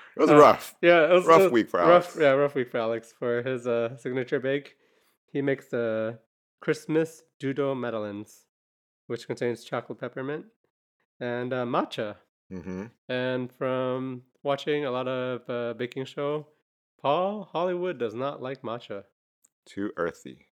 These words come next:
Speaker 2: Too earthy. In general, like, every time a contestant has done matcha, he does not like it. So that made, that made us think, like, has Alex actually seen <laughs> any baking show?
Speaker 1: <laughs>
Speaker 2: 'Cause there's, there's certain things he loves.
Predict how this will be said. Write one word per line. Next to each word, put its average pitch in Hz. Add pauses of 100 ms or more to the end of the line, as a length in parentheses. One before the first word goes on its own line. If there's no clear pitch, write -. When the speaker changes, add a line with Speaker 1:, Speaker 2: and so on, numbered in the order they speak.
(120)
Speaker 2:
Too 165
earthy. 123 (100)
In 147
general, 180
like, 123
every 143
time 147
a 135
contestant 117
has 110
done 117
matcha, 127
he 113
does 107
not 107
like 104
it. - (520)
So 120
that 127
made, 135 (160)
that 123
made 120
us 120
think, 117
like, 95 (1300)
has 123 (180)
Alex 185
actually 175
seen 135
<laughs> -
any 214
baking 180
show? 226
Speaker 1:
<laughs> -
Speaker 2:
'Cause 170 (100)
there's, 170
there's 156
certain 185
things 151
he 139
loves. 107